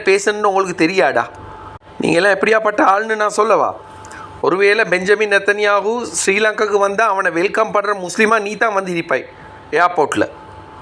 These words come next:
அவனை வரவேற்கிறதுக்கு. சொல்லி வேலை இல்ல, நாய் வேலை செய்யாதீங்கடா. இதுக்கு மேல உங்களுக்கு ஒன்றும் சொல்றதுக்கு இல்ல. Anyway, my மக்களே, இவனுக்கு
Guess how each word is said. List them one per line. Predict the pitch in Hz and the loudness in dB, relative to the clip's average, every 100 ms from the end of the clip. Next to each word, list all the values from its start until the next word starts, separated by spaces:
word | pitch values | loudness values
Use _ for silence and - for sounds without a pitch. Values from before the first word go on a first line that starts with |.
| - - | -20 0
அவனை | 143 175 165 | 2 2 2
வரவேற்கிறதுக்கு. | 170 190 190 180 170 151 120 104 95 - - - | 2 2 -2 -2 2 2 2 0 -2 -6 -16 -12
சொல்லி | - 151 160 180 156 | -2 0 2 2 4
வேலை | 165 170 | 4 4
இல்ல, | 143 113 - - - - - | 2 -4 -12 -20 -20 -10 -2
நாய் | 147 196 202 | 0 2 2
வேலை | 196 190 | 0 0
செய்யாதீங்கடா. | 175 196 165 139 120 113 117 - - - | -2 0 0 -2 0 0 -2 -12 -6 -2
இதுக்கு | 156 180 190 | 0 2 2
மேல | 202 | 2
உங்களுக்கு | 185 185 170 | 2 2 2
ஒன்றும் | 180 202 196 | 2 2 2
சொல்றதுக்கு | 185 180 180 151 156 | 0 0 -2 -2 0
இல்ல. | 131 - - - - - - - - - | 0 -4 -18 -20 -20 -20 -20 -20 -18 -4
Anyway, | 151 190 170 180 160 | -2 0 0 0 0
my | |
மக்களே, | 147 143 147 123 104 - - - | -2 -2 -2 -4 -8 -18 -10 -2
இவனுக்கு | 156 175 185 | 0 0 2